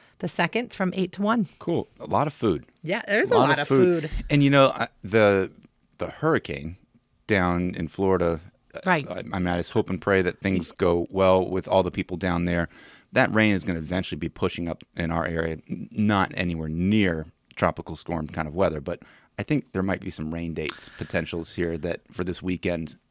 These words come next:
Speaker 2: just to be on the
Speaker 1: I,
Speaker 2: lookout
Speaker 1: I do.
Speaker 2: for.
Speaker 1: They did put it in here, at least for the, uh, Lake Frederick. The rain date is
Speaker 2: Yeah.
Speaker 1: gonna be on Sunday, but I don't know if it's, we're gonna still be getting rain on
Speaker 2: Yeah,
Speaker 1: Sunday.
Speaker 2: it's, it's looking gonna be a little sloppy,
Speaker 1: We,
Speaker 2: but
Speaker 1: uh, contemplated camping just for a brief moment, and then my husband reminded me of the weather that's coming, and
Speaker 2: Yeah.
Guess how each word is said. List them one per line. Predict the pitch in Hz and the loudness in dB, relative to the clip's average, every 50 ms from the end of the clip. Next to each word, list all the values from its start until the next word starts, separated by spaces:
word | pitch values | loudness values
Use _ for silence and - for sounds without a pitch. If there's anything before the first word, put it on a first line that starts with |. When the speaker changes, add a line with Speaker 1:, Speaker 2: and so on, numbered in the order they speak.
| _ | _
Speaker 2:
just | - 101 95 98 | -8 -8 -6 -6
to | |
be | 104 104 - | -6 -2 2
on | - 170 - | 4 6 6
the | - 170 | 6 4
Speaker 1:
I, | |
Speaker 2:
lookout | 170 - - - - | 4 4 2 4 6
Speaker 1:
I | 104 214 220 | 6 4 6
do. | 180 226 233 214 180 | 6 6 6 6 6
Speaker 2:
for. | 214 | 4
Speaker 1:
They | 196 190 220 208 | 4 4 4 4
did | 175 214 233 233 208 | 6 6 4 4 4
put | - 247 233 | 4 4 4
it | 240 214 | 4 4
in | 233 226 262 | 2 2 2
here, | 254 214 214 202 | 2 2 2 0
at | 170 165 | 0 0
least | 202 214 226 208 - - - | -2 -2 -2 -4 -6 -8 -10
for | - - 202 202 196 190 190 190 190 | -6 -2 0 2 2 4 4 2 2
the, | 175 170 190 185 185 180 180 | 0 0 0 0 2 2 2
uh, | 170 170 165 160 160 156 156 160 170 | 4 4 4 4 2 0 0 -2 -4
Lake | - 175 170 180 196 180 - | -4 -4 -2 0 -2 -2 0
Frederick. | - 202 196 180 180 156 143 - | 2 2 2 2 2 0 -2 -2
The | - 160 | -6 -4
rain | 165 170 175 180 175 | -2 0 0 0 0
date | 156 180 180 175 - | 0 0 0 0 0
is | 196 - | 2 2
Speaker 2:
Yeah. | - - - | 2 2 0
Speaker 1:
gonna | 185 175 185 180 | -2 -2 0 0
be | 175 180 180 | 0 0 0
on | 170 170 165 | 0 -2 -2
Sunday, | - - 190 190 170 147 147 | -2 -2 -2 0 0 -2 -2
but | 143 151 | -4 -4
I | 160 165 | -4 -4
don't | 165 185 185 | -4 -2 -2
know | 180 180 | -2 -2
if | 165 - 180 | -2 -4 -6
it's, | 151 - - | -10 -10 -6
we're | - 160 160 - - | -4 -4 -4 -4 -4
gonna | 175 165 | -4 -6
still | 147 - - 165 165 | -6 -6 -6 -6 -4
be | 160 165 | -4 -4
getting | 156 170 165 185 170 | -4 -6 -6 -6 -6
rain | 160 165 165 160 156 | -4 -4 -2 -2 0
on | - | 0
Speaker 2:
Yeah, | 87 87 87 85 85 | 2 2 2 2 2
Speaker 1:
Sunday. | 85 147 147 147 147 98 | 2 2 0 -2 -2 -4
Speaker 2:
it's, | 95 - - - - - | -4 -2 -2 -4 -2 -2
it's | 104 95 - - 101 | -4 -6 -4 -4 -4
looking | 101 - - 98 95 95 92 82 | -4 -2 -2 -4 -4 -4 -4 -4
gonna | 85 90 87 82 | -4 -6 -6 -4
be | - 92 92 92 | -4 -4 -2 -2
a | 92 90 | 0 0
little | 90 90 | -2 -4
sloppy, | 85 - - 87 85 78 76 - 80 80 - - | -4 -4 -2 0 0 0 0 -2 -6 -8 -6 -4
Speaker 1:
We, | 185 202 | -2 0
Speaker 2:
but | 190 185 185 | 0 2 2
Speaker 1:
uh, | 175 165 160 - | 0 0 -2 -4
contemplated | - - 196 202 208 - 190 185 - - 185 175 160 160 151 - - | -2 0 0 0 0 -2 -4 -6 -4 -4 -4 -2 -4 -6 -8 -10 -10
camping | - 202 190 180 170 - 170 160 160 160 151 | -4 -2 -2 -2 -2 -2 -4 -4 -4 -6 -6
just | - 170 156 147 - - | -4 -6 -6 -6 -8 -8
for | - 175 170 165 | -6 -4 -4 -4
a | 160 | -4
brief | 147 175 165 165 160 - - | -4 -4 -4 -4 -4 -6 -4
moment, | 175 175 170 165 165 165 160 160 - - | -4 -4 -2 -2 -4 -4 -4 -6 -6 -6
and | 170 165 | -6 -4
then | 160 160 156 | -4 -2 -2
my | 156 156 160 160 156 156 151 - | -2 -2 -2 -2 -2 -4 -6 -6
husband | 147 175 165 156 160 170 160 160 | -6 -6 -6 -6 -6 -8 -6 -6
reminded | 156 156 156 156 160 160 156 156 147 151 | -6 -6 -4 -4 -4 -4 -4 -4 -6 -6
me | 160 151 151 151 | -8 -8 -8 -8
of | 156 151 | -8 -8
the | 147 160 | -6 -4
weather | 160 170 165 156 156 156 151 | -4 -2 -2 -2 -2 -2 -2
that's | 143 135 - - | -4 -6 -10 -12
coming, | - - 175 160 147 147 143 143 139 | -8 -4 -4 -2 -2 -2 -4 -4 -4
and | 139 139 113 | -4 -2 -2
Speaker 2:
Yeah. | 82 71 | -2 -2